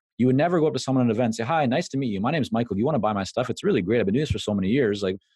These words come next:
forget about you, but do you wanna buy my stuff?" You wouldn't do that. So why are you doing it online, right? Online is just about leverage. It's about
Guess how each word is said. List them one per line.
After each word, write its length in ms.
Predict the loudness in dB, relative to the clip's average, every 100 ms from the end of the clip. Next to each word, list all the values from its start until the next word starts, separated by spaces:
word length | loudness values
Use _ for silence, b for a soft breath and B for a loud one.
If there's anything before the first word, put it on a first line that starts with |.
| _
forget 200 | 0 2
about 160 | 2 2
you, 120 | 2
but 60 | 2
do 40 |
you 60 | 2
wanna 120 | 2
buy 120 | 0
my 100 | 0
stuff?" 240 | -2 -6 -6 _
You 100 | -2
wouldn't 180 | -2 -2
do 120 | -2
that. 180 | -2 -4 _ _ _
So 160 | -2 2
why 200 | 4 4
are 80 |
you 120 | 2 2
doing 240 | 0 -2
it 100 | -2
online, 480 | 0 0 0 -4 -6 -12 _ _ _ _ _
right? 140 | 0 2
Online 440 | 2 4 2 2
is 60 | 2
just 200 | 0 0
about 260 | 0 0
leverage. 400 | 0 0 0 -2
It's 120 | -2
about 300 | -2 0 0